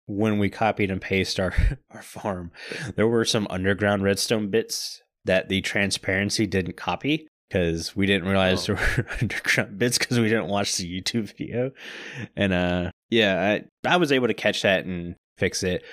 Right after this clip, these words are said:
Speaker 1: The same with, so it uses a T N T duper to break the logs.
Speaker 2: Mm-hmm.
Speaker 1: And our T N T duper, because of the orientation we placed the farm, was facing the wrong way. So I had to rotate it ninety degrees, but th-,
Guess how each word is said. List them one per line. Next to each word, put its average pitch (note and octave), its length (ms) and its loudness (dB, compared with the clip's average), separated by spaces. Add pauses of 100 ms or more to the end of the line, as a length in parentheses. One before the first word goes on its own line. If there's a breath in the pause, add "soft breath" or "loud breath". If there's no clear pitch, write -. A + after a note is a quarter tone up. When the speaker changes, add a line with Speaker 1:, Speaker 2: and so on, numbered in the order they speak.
(540 loud breath)
Speaker 1:
The G2+ 180 2
same G#2+ 380 2
with, G2+ 220 2
so - 280 0
it G2 60 4
uses A#2+ 380 2
a F2+ 60 4
T G#2 280 0
N F#2+ 100 2
T G2 180 0
duper G2 440 0 (260)
to - 80 -4
break F2 400 -2
the E2 400 -8 (380)
logs. G2 600 0 (260)
Speaker 2:
Mm-hmm. E2+ 200 -6 (280)
Speaker 1:
And F2+ 680 2 (240)
our G#2+ 200 2
T A#2 180 0
N A2 100 2
T G#2+ 140 0
duper, G2+ 320 2
because G2 340 0
of F2 100 -4
the F#2+ 120 0
orientation F#2+ 680 0
we F2 80 -4
placed F2+ 320 -2
the F2+ 80 -8
farm, F2+ 360 -2
was E2 140 -6
facing G2 360 0
the F2 100 -4
wrong F2 260 0
way. F2 300 0 (200)
So - 140 0
I F2+ 120 6
had G#2 160 0
to E2+ 60 -2
rotate F2+ 580 0
it F#2 140 2 (220)
ninety F#2+ 340 2
degrees, G2 600 0 (260)
but F2 320 -2 (320)
th-, G2+ 300 2